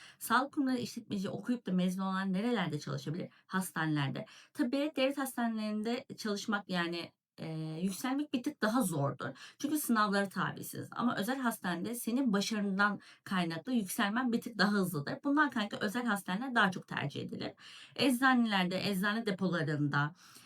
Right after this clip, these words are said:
ağız diş sağlığı merkezlerinde, aile sağlığı merkezlerinde çalışabilir.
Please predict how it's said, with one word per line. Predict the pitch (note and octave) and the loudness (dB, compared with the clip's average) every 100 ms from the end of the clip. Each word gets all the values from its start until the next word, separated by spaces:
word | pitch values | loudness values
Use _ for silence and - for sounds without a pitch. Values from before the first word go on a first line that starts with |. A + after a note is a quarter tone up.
| - - _ F#3 | -20 -20 _ 2
ağız | G#3+ G#3 | 2 2
diş | A3 | -4
sağlığı | - A3 G3 G#3 | 0 2 4 4
merkezlerinde, | G#3+ F3+ F3 F3 D#3+ D3+ D3+ C#3 C3+ C#3 F3 - - _ | 4 2 2 -4 -2 0 2 0 2 -2 -2 -10 -20 _
aile | F3+ F#3+ A#3 | 2 4 0
sağlığı | - G3+ G#3+ | 2 2 4
merkezlerinde | A#3+ G#3 G3 F#3 E3+ D#3 D#3 | 4 4 2 -2 0 -2 -4
çalışabilir. | - B3 G3+ F#3 C3+ C3 | 0 0 0 -4 -6 -8